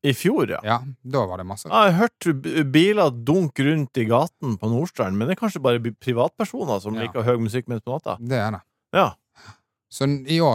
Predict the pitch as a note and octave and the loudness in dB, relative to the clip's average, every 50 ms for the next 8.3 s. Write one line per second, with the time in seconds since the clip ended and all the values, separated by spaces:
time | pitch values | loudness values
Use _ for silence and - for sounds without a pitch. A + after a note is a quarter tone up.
0 | G#2 - C3 - - - A2 G#2 G#2 G2+ G2 G2+ F#2+ G2+ C3 F3 G3+ A3+ A3+ - | 0 -2 -6 -4 -2 -2 -2 0 0 0 -2 -2 -4 -4 -6 -4 -4 -4 -4 -4
1 | G#3+ F#3 E3+ D#3+ E3+ - - D3 - - B2 - _ - - G3 C#3+ G#2+ F#2+ F#2 | -4 -2 -2 -4 -4 -8 -12 -10 -10 -10 -10 -10 _ -4 -2 0 0 0 -2 -2
2 | F2 F2 E2+ - - G2 - _ _ A2+ G2+ G2 F#2+ E2+ D#2+ - - C#3 C#3+ F#3+ | -4 -6 -8 -8 -8 -8 -10 _ _ -4 -2 -2 -4 -6 -8 -14 -10 0 0 0
3 | G3 G3 F#3+ F#3+ E3 F#3+ A3 A3 F3+ - D3+ C#3 C3+ - _ - - _ _ _ | 4 4 2 4 4 4 4 4 4 2 2 2 2 0 _ -18 -20 _ _ _
4 | _ - B2+ G#2 F2+ - - - E3+ - - F#3+ F#3 F3 E3+ E3+ E3 D3+ - - | _ -12 -12 -12 -12 -8 -2 -2 -2 0 2 0 2 4 4 4 4 2 0 0
5 | C#3+ D3 D#3 D3 - E3+ - - - F#3+ F#3+ G#3 A3 A3 E3+ B2 A2 G2+ F#2+ F#2+ | 0 4 4 4 4 2 0 0 -2 0 4 4 4 4 4 2 2 0 -2 -4
6 | - - - - - C3 A#2+ G#2 - _ - - _ - C#3 C#3 B2+ A2+ G#2+ A#2 | -6 -6 -8 0 2 4 4 2 0 _ -18 -20 _ -4 -4 -2 -2 -2 -4 -4
7 | - A2+ A#2 A#2+ A#2 A#2 C3 C#3 - E3 C3 A2 G2 - A2 A2 B2+ F3+ - - | -2 -2 0 0 2 0 0 0 -2 -4 -4 -4 -4 -2 0 0 0 0 -2 -6
8 | E2 - - - - | -12 -12 -12 -18 -20